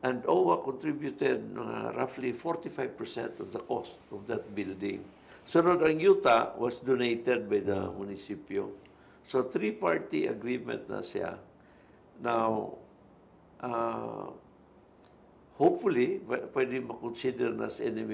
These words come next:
Speaker 1: M C nga himuong annex sa N M M C.
Speaker 2: Yeah. I think, uh, ga-, gahuna-unaon naman na sa una, panahon
Speaker 1: Oh.
Speaker 2: pa ni, ni Doctor Mamo. Yan ang
Speaker 1: Oh.
Speaker 2: nag-i-, inauna.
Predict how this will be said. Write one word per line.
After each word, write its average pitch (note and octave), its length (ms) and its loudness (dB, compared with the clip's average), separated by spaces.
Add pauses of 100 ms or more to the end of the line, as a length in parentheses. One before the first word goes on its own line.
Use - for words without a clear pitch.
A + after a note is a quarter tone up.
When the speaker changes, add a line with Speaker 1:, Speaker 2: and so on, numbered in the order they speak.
Speaker 1:
M F#2+ 40 -12
C G#2+ 280 -4
nga G2 320 -8 (460)
himuong C#3 500 2
annex A#2+ 560 -2
sa A2 80 -6
N G#2 160 -6
M G2 240 -8
M - 40 -14
C. - 260 -12 (180)
Speaker 2:
Yeah. E2 220 -10 (180)
I A#2+ 160 -2
think, D3 320 -2
uh, A2 300 2
ga-, G#2 240 -6
gahuna-unaon D3 560 0
naman D3+ 160 4
na D3 80 0
sa C#3 100 0
una, C3 160 2
panahon C3+ 300 2
Speaker 1:
Oh. C3 60 0
Speaker 2:
pa C3+ 40 2
ni, B2+ 300 2
ni A#2+ 180 0 (380)
Doctor A#2+ 260 0
Mamo. A#2+ 480 -2
Yan A#2 200 -2
ang A#2+ 40 0
Speaker 1:
Oh. B2 40 0 (100)
Speaker 2:
nag-i-, G#2+ 340 -2
inauna. G2+ 320 -6